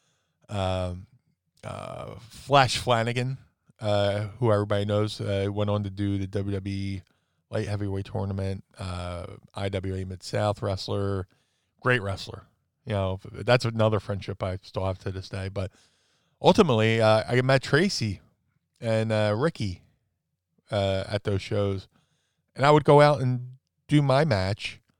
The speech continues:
I'd come back, and, you know, Ricky and Tracy would pull me aside and be like,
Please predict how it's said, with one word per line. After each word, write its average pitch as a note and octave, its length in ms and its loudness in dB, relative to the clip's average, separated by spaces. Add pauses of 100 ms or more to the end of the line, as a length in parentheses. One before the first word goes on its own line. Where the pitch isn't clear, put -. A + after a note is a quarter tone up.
(880)
I'd B2+ 160 0
come C3 180 2
back, D#3+ 400 4
and, A2 380 2
you A2 60 0
know, G2+ 100 0
Ricky A#2 440 0
and A2 120 2
Tracy D#3+ 300 0
would G#2+ 120 2
pull B2 140 0
me A#2+ 120 2
aside C#3 300 0
and B2 120 -2
be G#2+ 60 2
like, G2+ 140 2